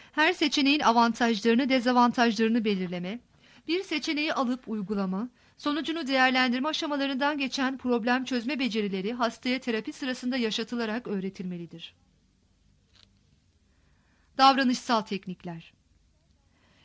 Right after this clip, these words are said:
Kişilik bozukluklarının bilişsel davranışçı yöntemlerle terapisinde kişinin kendini yok edici, kendine zarar verici davranışlarının doğrudan üstüne gidilir.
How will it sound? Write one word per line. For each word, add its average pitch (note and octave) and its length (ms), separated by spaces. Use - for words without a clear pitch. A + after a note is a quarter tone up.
Kişilik E4+ 360
bozukluklarının A#3 880
bilişsel D4+ 520
davranışçı C#4 500
yöntemlerle C4 680
terapisinde G#3 800
kişinin C4+ 460
kendini C4+ 480
yok B3+ 200
edici, F#3+ 420
kendine D4+ 420
zarar B3+ 360
verici C4+ 280
davranışlarının B3+ 720
doğrudan A#3+ 420
üstüne F#3+ 340
gidilir. E3+ 400